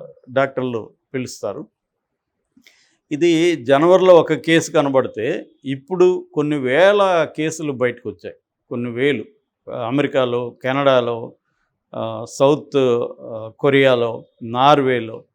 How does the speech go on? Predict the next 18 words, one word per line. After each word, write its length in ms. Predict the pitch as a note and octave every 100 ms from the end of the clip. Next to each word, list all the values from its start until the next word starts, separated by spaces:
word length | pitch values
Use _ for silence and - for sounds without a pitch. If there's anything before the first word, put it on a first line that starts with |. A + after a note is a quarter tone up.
| _ _ _ _ _
మొత్తం 380 | B2+ C#3+ - G3
వ్యాపిస్తూ 540 | D#3 D#3 F#3 G#3 - D3+
ఉందన్నమాట. 560 | B2 G#2 G2+ A2 G#2+
అందుకని 540 | B2 C#3+ D#3+ F#3+ F#3+ F#3+
భయాందోళనలు 920 | C#3 D3 E3 E3+ D3+ C#3 C3 C#3+ D3+
స్టార్ట్ 380 | C#3+ - A#2+ A#2
అయినాయి. 280 | G#2 G2+ - _ _ _ _ -
ఏ-, 300 | A#2+ B2 B2
ఎందుకంటే 380 | C#3+ D3+ D#3+ D#3
మనకు 440 | C#3 C3+ C#3 -
చైనాలో 360 | D#3+ F3+ F3 E3
బిగినింగ్ 460 | C#3+ D3 D#3 D3+ C#3+
క-, 260 | C#3 B2+ -
కరోనా 320 | C#3 C#3+ C#3+
కోవిడ్ 480 | C#3 D3 D3+ D3+ C3+
నైన్టీన్ 420 | C3+ C#3 C#3 C3+
కూడా 200 | B2+ C3+
అలాగే 580 | B2+ C3+ C3 B2+ B2